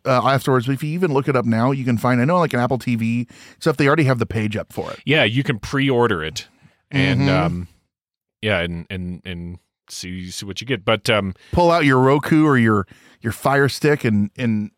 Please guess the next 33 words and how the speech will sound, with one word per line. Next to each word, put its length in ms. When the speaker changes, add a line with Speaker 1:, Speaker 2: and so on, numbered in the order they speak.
Speaker 1:
what 220
you 80
do 200
is 120
if 120
you 60
got 180
voice 240
command, 260
go, 220
"I 80
wanna 180
see 400
the 80
sexiest 400
fucking 240
mustache 480
I've 140
ever 160
seen 360
Speaker 2:
<laughs> 160
Speaker 1:
in 100
a 80
hundred 260
and 180
thirteen 360
degree 320
weather." 420
And 120
it 60
goes, 360
"Listen, 380
fam, 440